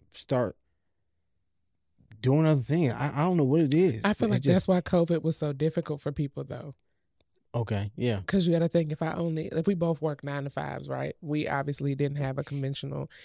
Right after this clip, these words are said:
Speaker 2: situation, but we
Speaker 1: No,
Speaker 2: did
Speaker 1: no.
Speaker 2: deal with this when I was at, I was at home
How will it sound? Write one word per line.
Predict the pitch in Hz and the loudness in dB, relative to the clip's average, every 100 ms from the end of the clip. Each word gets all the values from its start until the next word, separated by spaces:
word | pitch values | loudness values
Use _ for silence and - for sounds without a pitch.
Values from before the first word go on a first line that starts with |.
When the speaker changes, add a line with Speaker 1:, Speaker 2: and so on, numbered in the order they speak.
| - | -20
Speaker 2:
situation, | - 147 143 143 156 160 | -8 -6 -2 -2 -2 -2
but | 151 | 2
we | 113 | 2
Speaker 1:
No, | - | 2
Speaker 2:
did | - 165 | 2 0
Speaker 1:
no. | 156 | 2
Speaker 2:
deal | 160 170 | 0 2
with | 160 | 0
this | 156 151 | -2 -4
when | 151 151 143 | -4 -6 -6
I | 143 160 | -4 -2
was | 160 151 | -2 -4
at, | 147 - | -4 -2
I | 160 | 0
was | 180 | 0
at | 180 | 0
home | 170 165 170 | -2 -4 -6